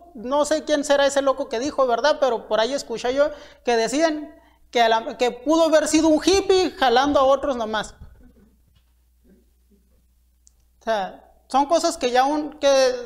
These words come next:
inventan por querer hacer las cosas a su disque conveniencia, ¿verdad? Porque si nos ponemos a ver la verdad,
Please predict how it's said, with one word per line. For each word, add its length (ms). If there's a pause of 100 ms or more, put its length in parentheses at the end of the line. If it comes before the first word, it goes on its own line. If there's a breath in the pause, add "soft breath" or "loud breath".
(400)
inventan 680 (1600)
por 240
querer 320
hacer 260
las 140
cosas 280
a 60
su 320 (400)
disque 320
conveniencia, 680
¿verdad? 280
Porque 200
si 100
nos 140
ponemos 420
a 60
ver 160
la 100
verdad, 480